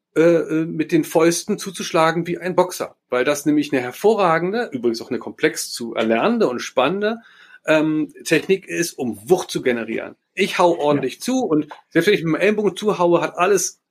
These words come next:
Speaker 1: eine ganz ähnliche Körpermechanik und es sieht aus, als würden wir ein durchschnittlicher Boxschuppen sein, äh, wenn wir mit den Leuten trainieren, weil wir zeigen tatsächlich Boxtechniken. Es geht aber nur darum, im richtigen Augenblick so schnell wie möglich das im Zweifelsfalle abfeuern zu können und uns nicht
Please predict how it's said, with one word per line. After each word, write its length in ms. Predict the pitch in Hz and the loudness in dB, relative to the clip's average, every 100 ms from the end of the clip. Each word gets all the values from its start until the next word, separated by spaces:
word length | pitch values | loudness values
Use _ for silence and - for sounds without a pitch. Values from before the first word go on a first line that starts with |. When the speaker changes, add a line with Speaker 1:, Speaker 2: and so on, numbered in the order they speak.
| _ _ | _ _
Speaker 1:
eine 120 | 156 151 | -8 0
ganz 420 | 180 233 226 - | 0 0 -4 -4
ähnliche 560 | 180 220 233 202 185 175 | -4 -2 0 -2 -2 -2
Körpermechanik 1000 | 175 175 175 123 104 - 107 113 175 - - - - - | 0 0 0 -2 -6 -8 -12 -8 -10 -10 -20 -20 -20 -4
und 160 | 160 | -2
es 160 | 170 - | -2 -2
sieht 280 | 202 226 - | -2 0 0
aus, 460 | 151 160 233 - - _ - | 0 0 -4 -8 -16 _ -4
als 240 | - 151 156 | 0 0 2
würden 260 | 170 196 180 | 2 2 2
wir 120 | 185 | 2
ein 140 | 170 | 2
durchschnittlicher 560 | 170 185 190 175 180 175 | 0 0 -2 -6 -2 -2
Boxschuppen 640 | - 208 - - 135 117 | -2 -4 -6 -8 -6 -6
sein, 400 | 110 113 160 277 _ _ _ _ | -4 -4 -4 -6 _ _ _ _
äh, 200 | 165 165 | 2 2
wenn 160 | 151 170 | 2 0
wir 80 | 190 | 0
mit 80 | 185 | 0
den 80 | 190 | 2
Leuten 220 | 185 196 | 2 0
trainieren, 300 | - 269 180 | -2 0 2
weil 100 | 127 | 0
wir 80 | 135 | -2
zeigen 320 | 151 156 190 | -2 -2 0
tatsächlich 520 | 190 185 175 170 - | -2 -4 -6 -8 -4
Boxtechniken. 800 | 214 - - 143 - 131 - 285 _ _ _ _ _ | -4 -4 -2 -2 -2 -8 -8 -10 _ _ _ _ _
Es 160 | - - | -8 0
geht 180 | 180 180 | 2 2
aber 140 | 160 | 4
nur 120 | 175 | 4
darum, 400 | 175 160 165 170 | 4 2 2 0
im 180 | 165 147 | -2 -2
richtigen 360 | 151 175 196 160 | 0 -2 -2 -2
Augenblick 300 | 151 151 147 | -2 -2 -6
so 100 | 143 | -6
schnell 400 | - 233 262 180 | 0 2 2 2
wie 120 | 175 | 2
möglich 420 | 180 196 175 135 | 4 4 2 -2
das 220 | 139 131 | -4 -4
im 100 | 151 | -8
Zweifelsfalle 500 | - 170 143 - 127 | -2 -2 -2 -2 -2
abfeuern 460 | 117 208 220 147 117 | 0 -2 0 0 -2
zu 160 | 117 - | -6 -4
können 260 | 139 165 | -2 -2
und 140 | 143 127 | -2 -4
uns 200 | 120 151 | -4 0
nicht 420 | 202 233 - | 0 0 -4